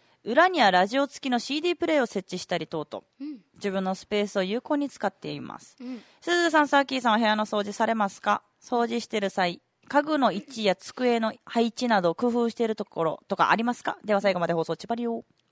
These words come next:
Speaker 2: お、ありがとうございます。
Speaker 1: 工夫してるところ。
Speaker 2: うーん。
Speaker 1: うーん。
Speaker 2: なんだろう。
Speaker 1: キッチンは割と気にしてるかな。
Speaker 2: あー、配置。
Speaker 1: 物の配置。
Speaker 2: あーね、まあ、使いやすさとかあるからね。
Speaker 1: そうそうそう、使いやすいとかね、あるから。
Speaker 2: うん、うん、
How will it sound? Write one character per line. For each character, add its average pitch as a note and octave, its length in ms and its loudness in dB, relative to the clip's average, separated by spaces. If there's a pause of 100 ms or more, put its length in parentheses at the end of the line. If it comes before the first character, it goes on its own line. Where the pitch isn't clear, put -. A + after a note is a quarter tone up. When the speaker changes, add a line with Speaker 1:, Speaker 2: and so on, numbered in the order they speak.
(160)
Speaker 2:
お、 - 40 -14
あ - 40 -18 (300)
り G3+ 60 -16
が G3+ 80 -16
と G#3+ 100 -20
う - 20 -20
ご G3+ 40 -20
ざ B3 40 -20
い G#3+ 40 -16
ま A#3+ 100 -10
す。 - 280 -14
Speaker 1:
工 D4 60 -12
夫 D4 40 -12 (340)
し - 100 -8
て G#3 160 -4
る F3+ 80 -6
と - 140 -16
こ - 140 -10
ろ。 C#3+ 180 -10 (400)
Speaker 2:
う A#3+ 60 -14
ー B3 40 -8
ん。 C4 1040 -8 (140)
Speaker 1:
う - 20 -18
ー - 20 -16
ん。 D#3+ 460 -14
Speaker 2:
な A3 80 -14
ん A#3 40 -12
だ A#3+ 40 -12
ろ B3 80 -12 (120)
う。 G3 40 -14
Speaker 1:
キ G#4 80 -4
ッ C5+ 120 -8 (440)
チ F4 60 2
ン G#3 140 2
は E3+ 140 4
割 F3 320 -2 (220)
と F3 220 -8
気 - 140 -10
に F3+ 160 -4
し - 140 -8
て E3 180 -6
る D3+ 80 -8
か C#3 180 -10
な。 G#3+ 760 0
Speaker 2:
あ A#3+ 720 0
ー、 - 20 -12
配 E3+ 160 -4
置。 F3 100 -6
Speaker 1:
物 E3+ 60 -8
の E3 120 -8
配 D3+ 260 -6
置。 C#3+ 380 -16
Speaker 2:
あ C4+ 460 2
ー C4 40 -8
ね、 D4 280 -4
ま A#3+ 120 -6
あ、 A3+ 60 -8
使 - 300 -10
い C4+ 120 -6
や C#4 120 -6
す - 120 -14
さ C4+ 180 -6
と E3 100 -10
か - 160 -10
あ A3+ 40 -8
る C4 80 -10
か C4 120 -6
ら - 20 -6
ね。 G3+ 60 -8
Speaker 1:
そ G#3 60 -12
う - 0 -
そ B3+ 60 -8
う D4+ 40 -4
そ E4 40 -4
う、 C4+ 80 -6
使 F3+ 40 -16
い - 40 -12
や D#3+ 120 -10
す - 200 -14
い D3+ 240 -12
と D#3+ 120 -16
か C#3+ 240 -6
ね、 F3+ 140 -6
あ F3+ 160 0
る D#3+ 100 -8
か C#3+ 160 -4
ら。 C3 180 -2
Speaker 2:
う C4 60 -6
ん、 C4+ 40 -6
う - 20 -6
ん、 B3 120 -12